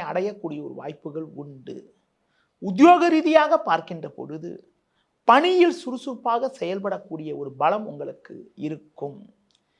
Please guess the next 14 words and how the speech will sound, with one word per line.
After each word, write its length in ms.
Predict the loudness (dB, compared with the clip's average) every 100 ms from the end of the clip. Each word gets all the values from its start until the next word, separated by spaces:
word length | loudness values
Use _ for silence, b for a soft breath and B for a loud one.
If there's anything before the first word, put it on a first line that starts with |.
| _ -8 -4
இந்த 140 | 6 8 8
வாரத்தில் 460 | 8 4 -4 -4 -4
குறிப்பாக 560 | -6 -6 -8 -6 -10 -12 _ _ 0 2
எந்த 200 | 2 4 4
நாட்கள் 360 | 4 2 0 0
உங்களுக்கு 360 | -2 -4 -4 -10
ஒரு 100 | -10 -10 -14 -4 2
அனுகூலத்தை 480 | 4 6 6 6 0 0
தரக்கூடிய 400 | 0 -2 -4 -4 -6
நாட்களாக 420 | -8 0 0 0 -8
இருக்கும் 280 | -14 -16 -16
என 100 | -12 -10
பார்க்கின்ற 380 | -10 -12 -18 -16
பொழுது, 300 | -12 -12 -12